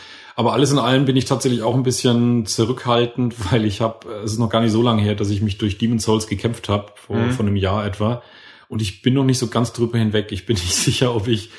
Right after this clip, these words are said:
Speaker 1: ob ich schon wieder bereit bin, mir sowas in der, in
Speaker 2: Ob du
Speaker 1: der
Speaker 2: dir das anzutun.
Speaker 1: Ja, genau.
Speaker 2: Ja, also ob du
Speaker 1: Das
Speaker 2: dir
Speaker 1: ist
Speaker 2: das
Speaker 1: mein
Speaker 2: antust, nochmal. Ja, ich bin mir auch nicht komplett sicher. Ähm, so,
Speaker 1: <clears throat>
Speaker 2: so generell jetzt auch hier die, die Stimmung in, an dem, das ist doch sicherlich ein Grab.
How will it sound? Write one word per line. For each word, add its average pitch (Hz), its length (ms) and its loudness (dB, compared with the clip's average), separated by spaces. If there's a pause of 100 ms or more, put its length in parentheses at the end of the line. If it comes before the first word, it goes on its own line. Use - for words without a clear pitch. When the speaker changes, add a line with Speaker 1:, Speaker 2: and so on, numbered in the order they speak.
(180)
Speaker 1:
ob 139 120 -4
ich 123 40 -2
schon 135 120 0
wieder 127 120 4
bereit 117 480 0
bin, 127 140 -2
mir 117 180 0
sowas 107 320 -2
in 117 160 -4
der, 104 440 -2
in - 40 -8
Speaker 2:
Ob 107 120 0
du 135 80 0
Speaker 1:
der 127 80 4
Speaker 2:
dir 127 60 4
das 123 140 2
anzutun. 131 600 -2
Speaker 1:
Ja, 113 180 4
genau. 101 340 0 (380)
Speaker 2:
Ja, 107 360 0
also 104 280 -4
ob 110 120 -8
du 107 60 -6
Speaker 1:
Das 95 120 -4
Speaker 2:
dir 107 60 0
Speaker 1:
ist 107 60 2
Speaker 2:
das 104 140 0
Speaker 1:
mein 101 100 0
Speaker 2:
antust, 101 360 -4
nochmal. 101 300 -12 (320)
Ja, 127 200 -2 (140)
ich - 140 -8
bin 143 120 0
mir 139 180 4
auch 151 260 2 (220)
nicht 143 260 -8
komplett 117 380 -6
sicher. 123 520 0 (460)
Ähm, 127 180 -2 (100)
so, - 200 2
Speaker 1:
<clears throat> 110 40 -2
Speaker 2:
so 151 160 0
generell 156 460 2
jetzt 151 160 -2
auch 139 100 0
hier 147 200 -2
die, 135 260 -4
die 131 100 -2
Stimmung 139 560 -2 (120)
in, 113 340 -6
an 131 160 2
dem, 131 220 2 (320)
das 110 120 -2
ist 110 140 -2
doch 123 100 2
sicherlich 120 400 0
ein 113 80 0
Grab. 110 520 0